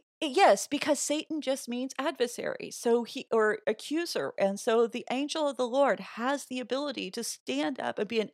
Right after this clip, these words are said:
adversary to those who are not doing what God wants them to do. Hey, it's that simple.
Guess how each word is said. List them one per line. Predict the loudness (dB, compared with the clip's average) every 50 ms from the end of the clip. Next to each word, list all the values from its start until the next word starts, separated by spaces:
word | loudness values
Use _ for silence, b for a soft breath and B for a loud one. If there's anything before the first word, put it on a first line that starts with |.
| _
adversary | 4 4 4 4 2 -2 -4 -4 -2 -2 -2 -2 -2 -4 -6
to | -8 -10 -4
those | 0 0 0 0 -2 -2
who | -2 -2
are | -2 -2
not | -4 -4 -2 -2 -2 -2 -4 -4 _
doing | -2 -2 0 0 -2
what | -4 -4 -2
God | -2 0 0 0 0
wants | -2 -2 -2
them | -4 -2
to | -2 -2
do. | -2 -2 -2 -2 -4 -6 _ _ _ _ _ _ B B B B _ _ _ _ _ _ _ _ _ _
Hey, | 4 4 4 4 0 -6 _ _ _
it's | 4 4 4 2
that | 2 2 2 0 -2
simple. | -4 -4 -4 -2 0 0 0 0